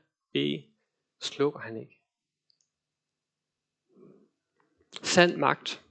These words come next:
det er ikke at destruere det, der allerede er ved at blive ødelagt.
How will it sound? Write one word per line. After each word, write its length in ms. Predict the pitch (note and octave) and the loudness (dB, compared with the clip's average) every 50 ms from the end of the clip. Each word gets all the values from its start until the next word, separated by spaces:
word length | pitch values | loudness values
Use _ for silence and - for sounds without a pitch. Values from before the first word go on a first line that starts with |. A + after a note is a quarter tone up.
| _ _ _ _ _ _ _ _ _ _ _ _ _ _ _ _ _ _ - - - _ - | _ _ _ _ _ _ _ _ _ _ _ _ _ _ _ _ _ _ -20 -20 -12 _ 8
det 120 | D#3 D3+ | 10 10
er 40 | D#3 | 12
ikke 120 | D#3+ D#3+ | 10 8
at 100 | D3+ D3+ | 6 4
destruere 560 | D3 C3+ - - - F#3+ F3+ E3 E3 C#3 B2 | 2 -2 -4 -4 -4 0 2 2 2 2 0
det, 380 | - - B2+ C3 C#3 C3+ C3 - | 0 2 2 2 2 2 2 4
der 80 | C3 B2 | 6 6
allerede 440 | B2+ C#3 C#3 C3+ B2+ C3 C3+ D3 - | 6 6 4 2 2 2 -2 -6 -10
er 60 | D3 C#3 | -12 -10
ved 100 | C#3+ C#3 | -10 -10
at 80 | B2+ - | -10 -10
blive 160 | - - C3 | -16 -20 -20
ødelagt. 440 | C3 C#3 - - - - - _ | -20 -20 -18 -16 -16 -16 -16 _